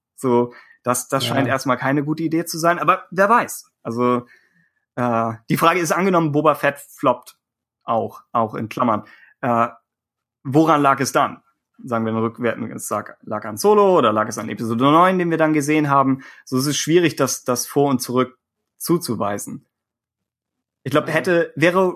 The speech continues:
Speaker 1: Rogue One schiefgegangen, kommerziell, dann hätte man, glaub ich, relativ plump sagen können, Leute wollen entweder keine Star Wars Standalones oder sie wollen keine Star Wars Kriegsfilme. Ich glaub,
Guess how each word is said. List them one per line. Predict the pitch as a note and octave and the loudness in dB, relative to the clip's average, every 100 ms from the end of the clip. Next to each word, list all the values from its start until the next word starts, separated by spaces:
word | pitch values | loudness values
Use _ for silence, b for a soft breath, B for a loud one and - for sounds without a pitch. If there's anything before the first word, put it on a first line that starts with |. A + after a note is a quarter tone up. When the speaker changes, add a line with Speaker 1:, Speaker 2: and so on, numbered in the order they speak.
| - | 0
Speaker 1:
Rogue | D3+ E3 C3 | 0 2 2
One | D3 A3+ A#3+ - - | 2 2 -2 -6 -14
schiefgegangen, | - A#3 A#3+ G#3+ A3+ A#3+ A#3+ | -2 -2 0 0 0 0 -2
kommerziell, | - G3+ G#3+ - G#3 A#3+ B3 b b | -2 0 0 0 0 -2 -6 b b
dann | - D#3 | -2 0
hätte | E3+ F3+ | 0 0
man, | E3 | 2
glaub | D#3 D#3 | 2 2
ich, | D3+ - _ _ _ - | 0 -6 _ _ _ -4
relativ | D3+ E3 E3 D3+ | 0 0 0 -6
plump | - E3 D#3 | 0 0 2
sagen | - D3 D3 | 2 2 2
können, | C#3 C#3+ C3+ C3 B B B | -2 -2 0 0 B B B
Leute | C3 D3 D3+ | 2 2 2
wollen | C#3 C#3 | 2 2
entweder | D3 D3+ | 0 -2
keine | C#3 D3 | 0 -2
Star | C#3 D3 C#3 | 0 0 0
Wars | C3+ | 0
Standalones | - E3+ G#3 G3+ G#3 G#2+ - | 0 -2 0 0 0 -4 -6
oder | D3+ D#3+ D#3 | 0 2 2
sie | C#3+ | 0
wollen | C#3 C#3 C3+ | 2 2 2
keine | - C#3 C3+ | 0 0 0
Star | C3 C3+ B2+ | 0 -2 0
Wars | B2+ A#2+ - | 0 -2 -2
Kriegsfilme. | C3+ A#2+ - - - - _ _ _ _ _ _ _ _ | -4 -4 -6 -8 -10 -18 _ _ _ _ _ _ _ _
Ich | C#3 | -4
glaub, | C#3 C#3+ | 0 -2